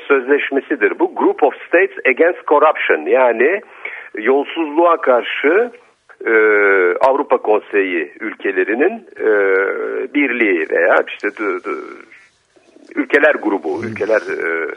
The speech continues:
Speaker 2: İttifakı.
Speaker 1: demedi.
Speaker 2: Evet.
Speaker 1: Bu
Speaker 2: Evet.
Speaker 1: adı, adı Greco bunun. Adı Greco. Türkiye bunu senelerdir imzalamıyor ve hala imzalamadı. Şimdi adını söyleyelim mi? Yolsuzluğa <laughs> karşı.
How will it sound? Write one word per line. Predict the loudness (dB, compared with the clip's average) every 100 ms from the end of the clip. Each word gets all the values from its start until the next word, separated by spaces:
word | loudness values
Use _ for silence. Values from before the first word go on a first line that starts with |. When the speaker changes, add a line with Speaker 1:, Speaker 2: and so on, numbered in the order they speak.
| -12
Speaker 2:
İttifakı. | -14 -10 -10 -6 -8 -4
Speaker 1:
demedi. | -4 -2 -4 -6 -10
Speaker 2:
Evet. | -12 -14 -16 -20 -8
Speaker 1:
Bu | -4
Speaker 2:
Evet. | 0 2
Speaker 1:
adı, | 4
adı | 4 2 2
Greco | 2 2 0 -2 -4
bunun. | -10 -8 -4
Adı | -2 -2
Greco. | -2 0 0
Türkiye | -2 -4 -2 -2
bunu | 0 -2 -2 -10 -20 -18 -10 0
senelerdir | 2 4 4 2 0
imzalamıyor | 2 4 4 2 2 2
ve |
hala | 4 4 4 2
imzalamadı. | 2 2 2 2 -2 -8 -16 -20 _ _ -20 -20 -20 _ -18
Şimdi | -8 -2
adını | 0 2 0 0
söyleyelim | 0 2 0 -2
mi? | -6 -10 -20 _ -20
Yolsuzluğa | -6 0 2 0 -2 -4 0 2 2
<laughs> | 2 2
karşı. | 4 4 2 -2 0 0